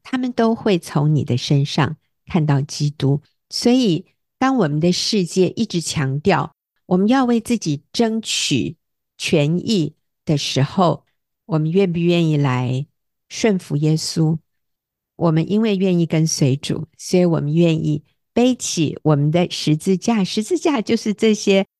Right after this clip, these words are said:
上帝要你做，但是对你来说不是你天然的本性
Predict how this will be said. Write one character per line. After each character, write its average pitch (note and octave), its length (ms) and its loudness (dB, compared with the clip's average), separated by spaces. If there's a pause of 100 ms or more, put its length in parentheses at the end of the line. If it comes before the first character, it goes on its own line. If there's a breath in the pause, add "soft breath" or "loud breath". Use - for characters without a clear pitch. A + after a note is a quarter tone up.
(140)
上 B3+ 380 0
帝 A3 360 0 (240)
要 A#3+ 180 4
你 F#3 200 2
做， G#3+ 340 0
但 G#3+ 320 -2
是 G3+ 540 0 (540)
对 A3+ 160 2
你 F3+ 120 2
来 D3 240 2
说 F3+ 360 0
不 E3+ 160 -4
是 F#3+ 260 0
你 D3+ 380 0
天 A3+ 220 0
然 F3 200 0
的 F3 60 2
本 C3+ 260 -4
性 E3 380 -2